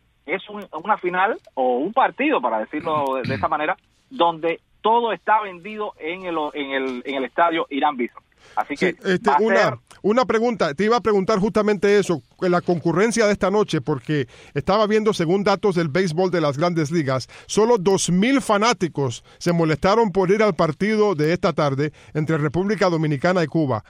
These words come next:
Speaker 2: ¿Cuánta gente hay en este momento en el estadio?
Speaker 1: En el estadio hay aproximadamente, yo te diría que puede haber el doble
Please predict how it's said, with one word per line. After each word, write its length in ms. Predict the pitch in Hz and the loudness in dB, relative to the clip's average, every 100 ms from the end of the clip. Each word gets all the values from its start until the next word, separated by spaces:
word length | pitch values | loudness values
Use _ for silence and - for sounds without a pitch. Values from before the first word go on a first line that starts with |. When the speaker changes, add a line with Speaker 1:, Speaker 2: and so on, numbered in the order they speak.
| - | -4
Speaker 2:
¿Cuánta 380 | 208 226 240 220 | 2 2 2 2
gente 320 | 226 226 208 | 2 2 2
hay 180 | 208 214 | 4 4
en 120 | 190 | 4
este 180 | 208 220 | 2 2
momento 360 | 196 180 185 180 | 2 2 2 0
en 100 | 165 | 0
el 80 | 143 | 0
estadio? 460 | 123 131 113 113 _ _ _ _ _ - _ - | 0 -2 -2 -8 _ _ _ _ _ -20 _ -4
Speaker 1:
En 140 | 214 | 0
el 60 | 208 | 0
estadio 340 | 254 262 262 - | 2 2 2 2
hay 160 | 214 247 | 0 0
aproximadamente, 880 | 220 220 214 214 220 214 220 190 190 | -2 -4 -6 -2 -2 -2 -8 -12 -10
yo 140 | 226 | -8
te 100 | 226 | -8
diría 200 | 208 220 | -6 -6
que 80 | 208 | -4
puede 180 | 214 190 | -4 -2
haber 180 | 214 | -2
el 160 | 208 175 | -4 -4
doble 360 | 214 220 220 | -4 -4 -6